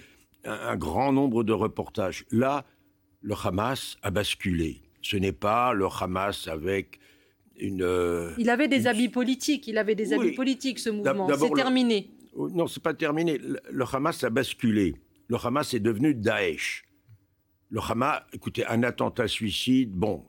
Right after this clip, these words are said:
Speaker 1: c'est l'arme du terrorisme. C'est épouvantable, mais ça se fait et on connaissait la riposte des bombardements israéliens sur Gaza.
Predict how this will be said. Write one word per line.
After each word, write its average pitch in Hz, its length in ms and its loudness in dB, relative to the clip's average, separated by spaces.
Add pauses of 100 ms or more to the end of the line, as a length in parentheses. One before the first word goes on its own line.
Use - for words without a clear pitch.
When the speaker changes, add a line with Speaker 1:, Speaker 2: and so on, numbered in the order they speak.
Speaker 1:
c'est - 240 -2
l'arme 127 320 2
du 98 140 -2
terrorisme. 98 640 -2
C'est - 140 -4
épouvantable, 101 640 -2
mais 98 80 -2
ça - 160 -2
se - 120 -4
fait 120 260 0
et 101 260 2
on 95 100 -4
connaissait 95 460 -2
la 92 100 -2
riposte 104 540 -2
des 98 160 0
bombardements 98 520 -2
israéliens 90 380 -6
sur 87 240 -8
Gaza. 82 380 -4